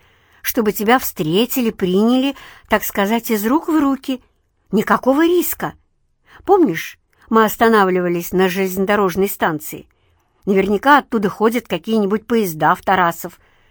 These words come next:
проходящие какие-нибудь. Здесь мы посадим тебя на поезд, там встретят.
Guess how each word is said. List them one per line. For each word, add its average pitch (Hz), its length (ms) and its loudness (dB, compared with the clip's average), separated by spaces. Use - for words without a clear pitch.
проходящие 202 720 -2
какие-нибудь. 262 680 2
Здесь 214 460 2
мы 302 120 4
посадим 277 540 0
тебя 254 260 0
на 262 140 2
поезд, 175 600 -2
там 294 240 6
встретят. 262 680 -2